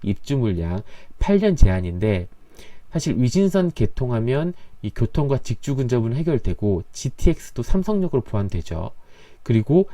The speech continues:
입주 물량이랑 팔 년 전매 제한도 결국 시간이 가면 해결될 문제고요. 위례는 시간이 지나면 결국 좋아질 것입니다.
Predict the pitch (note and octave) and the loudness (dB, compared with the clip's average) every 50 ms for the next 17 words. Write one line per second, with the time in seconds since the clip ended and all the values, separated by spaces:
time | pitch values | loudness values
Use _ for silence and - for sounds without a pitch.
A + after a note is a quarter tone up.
0 | - - - - - - B2 B2+ B2+ - - F#3+ F3 F3 E3+ D#3 D3+ D3+ D3 C#3 | -14 -14 -14 -14 -6 0 0 0 0 0 0 2 4 4 4 4 2 0 2 2
1 | C3+ C3+ C3+ C3+ - - - A3 G#3+ G#3+ G#3+ G3 F3 - A#2+ G#2+ A2+ A2+ G#2+ - | 2 0 0 0 -2 0 2 2 2 2 2 0 0 0 -2 0 0 -2 0 2
2 | - F#2 F2+ F2 F2+ - - G2+ G2 F2+ F2 - - - - A2 A2+ A#2+ B2+ - | 2 2 2 0 -4 -4 -2 -2 -2 -2 -4 -8 -10 -4 0 2 2 2 2 -2
3 | - - - G#3 A3+ A3 G#3+ F#3 B2+ G#2 G#2+ G#2 G2+ C#3 D#3 E3+ D#3 C3 C3 A#2 | -2 -2 0 0 2 2 2 2 0 0 -2 -2 -2 -2 -2 -2 -2 0 0 -2
4 | G#2 F#2 G2 F#2+ G2 G2+ - - F2+ E2+ D#2+ D#2 D#2 G2 - - - - - - | -2 -2 -2 -4 -4 -2 -2 -2 -2 -2 -2 -4 -4 -6 -8 -10 -14 -18 -20 -20
5 | - - - _ - - - - - - - - - - - A2 A#2+ C3+ F3 F#3 | -20 -20 -20 _ -20 -20 -20 -20 -20 -20 -20 -20 -20 -8 0 4 6 8 8 8
6 | F3 F#3 F3 - - G#3 A#3 A#3+ A#3+ A#3 G#3+ - - - A2+ A2 G#2+ G2+ A2 G#2 | 8 4 0 -2 -2 0 0 2 2 2 0 0 0 -2 -2 0 0 -2 -2 -2
7 | G#2 A2 - - A#2 A#2+ D3+ - D#3+ - - E2 - - E2 D#2 D2+ - D#2 D#2 | -2 -4 -4 -2 0 0 0 0 -4 -4 -4 -4 -4 -4 -8 -10 -8 -8 -10 -10
8 | - | -10